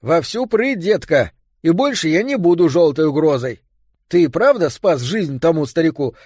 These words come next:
Так говорят в школе. Его спасла собака. Я просто набрал девять один один. Она не разорвала тебе глотку? Нет, она милашка и старая. Она не была старой, когда я видел её.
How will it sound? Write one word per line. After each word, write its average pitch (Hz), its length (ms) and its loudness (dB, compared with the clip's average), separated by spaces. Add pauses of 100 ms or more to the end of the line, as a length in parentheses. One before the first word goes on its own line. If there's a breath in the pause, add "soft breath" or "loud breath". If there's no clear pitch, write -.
(180 soft breath)
Так 175 160 2
говорят 208 400 0
в - 40 -12
школе. 165 360 -2 (580)
Его 123 300 -4
спасла 156 360 -2
собака. 160 520 -2 (120)
Я 123 120 -4
просто 160 320 -2
набрал 160 360 2
девять 156 340 -2
один 160 240 -2
один. 131 320 -6 (600)
Она 127 360 -2
не 165 160 0
разорвала 151 640 2
тебе 156 280 -2
глотку? 170 680 0 (380)
Нет, 123 480 -6
она 131 180 -2
милашка 156 640 0 (400 soft breath)
и 143 80 -8
старая. 110 560 -4 (440)
Она 135 240 -2
не 240 120 -6
была 277 380 2
старой, 151 400 0
когда 151 260 -2
я 147 300 2
видел 131 320 -4
её. 131 360 -4